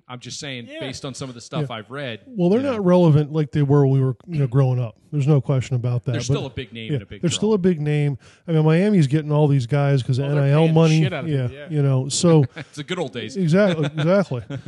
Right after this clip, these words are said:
Speaker 3: Um, so I, I just think that, no, I, it's, it's basically what, you know, Jerry's been saying all along, and I, I think that we'll end up with three big conferences. You'll end up having some other weird little conference that ends up being better than the group of five, but they're not in the elite,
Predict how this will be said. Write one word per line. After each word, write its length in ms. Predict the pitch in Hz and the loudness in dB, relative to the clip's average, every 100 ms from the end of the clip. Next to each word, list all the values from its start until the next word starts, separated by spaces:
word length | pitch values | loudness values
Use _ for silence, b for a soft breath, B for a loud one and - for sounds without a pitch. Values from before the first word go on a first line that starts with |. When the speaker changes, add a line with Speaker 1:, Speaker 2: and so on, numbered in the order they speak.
| 127 | -8
Speaker 3:
Um, 380 | 175 151 139 151 | 2 4 4 2
so 220 | 147 180 | 0 2
I, 200 | 180 190 - | 2 -2 0
I 120 | 190 | 2
just 200 | 214 175 | 2 0
think 160 | 180 160 | 0 0
that, 100 | 156 | -2
no, 120 | 156 151 | -2 -2
I, 160 | 160 170 | -4 -4
it's, 260 | 170 - | -4 -4
it's 180 | 196 - | -6 -4
basically 440 | - 196 - 165 | -2 -2 0 0
what, 240 | 135 143 131 - | 2 2 0 -4
you 120 | 147 | 0
know, 380 | 131 123 143 175 170 | 0 -2 -8 -16 -6
Jerry's 340 | 135 139 135 | 0 2 2
been 140 | 120 123 | 0 -2
saying 260 | 143 135 | 0 0
all 160 | 131 123 | 2 2
along, 360 | 123 123 123 123 | 2 2 2 0
and 60 | |
I, 140 | 131 139 | -4 -8
I 140 | 147 135 | -4 -2
think 260 | 151 143 | -2 0
that 100 | 143 | 0
we'll 320 | 135 135 143 | 2 2 2
end 80 | 139 | 2
up 100 | 135 | 0
with 160 | 135 - | -2 -2
three 160 | 147 | -2
big 220 | 135 143 127 | 2 0 0
conferences. 720 | 139 139 143 135 143 135 - b b b | -2 -2 -2 -2 0 0 -2 b b b
You'll 140 | 156 156 | 2 4
end 100 | 151 | 4
up 120 | 139 | 2
having 280 | 151 143 135 | 2 2 0
some 240 | - 156 | 2 0
other 400 | 147 160 156 135 b b b | 2 4 4 2 b b b
weird 460 | 139 131 165 165 143 | 2 6 8 6 4
little 240 | 143 139 | 0 0
conference 480 | - 151 139 143 - | 0 0 0 -2 -2
that 100 | 151 | 0
ends 200 | 151 139 | 0 2
up 160 | 139 127 | 0 2
being 240 | 147 131 | 0 2
better 300 | 127 160 165 | 2 4 4
than 140 | 143 135 | 4 2
the 100 | 123 | 2
group 280 | 143 175 | 4 4
of 100 | 147 | 2
five, 500 | 120 147 131 131 123 | -2 0 2 2 2
but 140 | 123 139 | 2 2
they're 120 | 135 | 0
not 280 | 139 147 139 | 0 0 -2
in 100 | 160 | -2
the 80 | 143 | 0
elite, 400 | 135 131 143 143 | 2 2 2 0